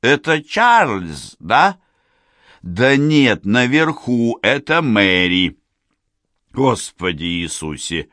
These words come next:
пробормотал доктор. «Так,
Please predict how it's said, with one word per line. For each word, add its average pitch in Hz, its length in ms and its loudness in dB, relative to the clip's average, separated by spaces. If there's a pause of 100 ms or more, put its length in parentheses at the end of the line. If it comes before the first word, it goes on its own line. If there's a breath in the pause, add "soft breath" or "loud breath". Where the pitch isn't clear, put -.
пробормотал 92 720 -2
доктор. 73 520 -8 (500)
«Так, 104 720 2